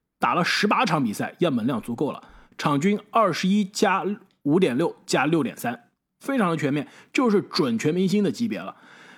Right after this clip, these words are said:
其实呢，很多新秀啊，在全明星赛之后都是有爆发的表现。就比如说杰伦·格林，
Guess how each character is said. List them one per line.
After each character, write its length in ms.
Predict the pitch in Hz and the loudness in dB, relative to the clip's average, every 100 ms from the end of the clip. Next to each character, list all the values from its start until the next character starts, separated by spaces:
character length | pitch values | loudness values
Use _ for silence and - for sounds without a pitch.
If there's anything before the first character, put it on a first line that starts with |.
| _ | _
其 120 | - 254 | 2 4
实 60 | |
呢， 160 | 269 247 | 4 0
很 260 | - 156 160 | 0 0 2
多 160 | 285 | 2
新 220 | 294 302 262 | 2 2 2
秀 100 | 240 | 2
啊， 100 | 127 | 0
在 100 | 160 | -2
全 160 | - 180 | 0 2
明 120 | 214 | 2
星 80 | 240 | 2
赛 180 | 208 139 | 0 0
之 120 | 180 | 0
后 200 | 180 135 | 0 0
都 180 | 180 202 | 0 -2
是 240 | - 131 | 0 -2
有 120 | 107 | -2
爆 260 | - 170 123 | -2 -2 0
发 200 | 170 160 | -2 -2
的 100 | - | -2
表 140 | - - | -6 -4
现。 140 | 120 | -2
就 120 | 196 | 0
比 100 | 202 | 0
如 160 | 131 165 | 0 2
说 360 | 175 190 - - | 2 0 -2 -2
杰 120 | 156 | 0
伦· 100 | 180 202 | 2 2
格 120 | 175 | 2
林， 200 | 143 | 0